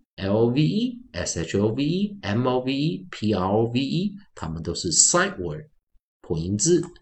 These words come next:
那破音字的时候，记得它的念法就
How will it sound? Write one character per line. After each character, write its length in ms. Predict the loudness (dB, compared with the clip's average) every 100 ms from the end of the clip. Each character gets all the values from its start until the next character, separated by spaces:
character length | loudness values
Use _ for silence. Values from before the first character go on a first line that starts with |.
| _ _ -18
那 80 |
破 180 | -4 -2
音 140 | 0 0
字 100 | 2
的 80 |
时 160 | 2 2
候， 180 | 4 2
记 160 | 0
得 300 | 0 0 -2 -6 -10
它 100 | -8
的 80 | -2
念 220 | -2 -2
法 260 | -6 -10 -14 _
就 120 | -4